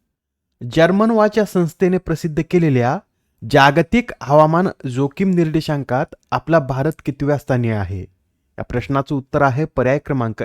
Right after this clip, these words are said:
एक, म्हणजेच आपला भारत या जागतिक हवामान जोखीम निर्देशांकात पंधराव्या स्थानावर आहे. दोन हजार चोवीस साली या वार्षिक निर्देशांकात आपला भारत दहाव्या स्थानावर होता व यंदा यात सुधारणा होऊन भारत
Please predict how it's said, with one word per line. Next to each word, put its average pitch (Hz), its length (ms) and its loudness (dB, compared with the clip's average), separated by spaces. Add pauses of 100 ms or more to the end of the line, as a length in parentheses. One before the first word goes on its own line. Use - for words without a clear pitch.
एक, 156 320 -2 (460)
म्हणजेच 131 440 -2
आपला 135 260 -6
भारत 147 340 -2 (160)
या 139 120 2
जागतिक 135 640 0
हवामान 143 480 -2
जोखीम 135 280 -4
निर्देशांकात 135 720 -2 (420)
पंधराव्या 143 500 0
स्थानावर 123 380 -2
आहे. 95 320 -2 (400)
दोन 139 200 0
हजार 156 260 2
चोवीस 160 360 0
साली 143 320 0
या 147 120 2
वार्षिक 127 420 0
निर्देशांकात 147 840 -2
आपला 131 240 -4
भारत 135 500 -2
दहाव्या 131 420 -2
स्थानावर 175 400 -2
होता 147 340 -2 (380)
व 123 60 0
यंदा 160 300 2
यात 175 200 2
सुधारणा 156 380 -2
होऊन 151 280 0
भारत 147 480 0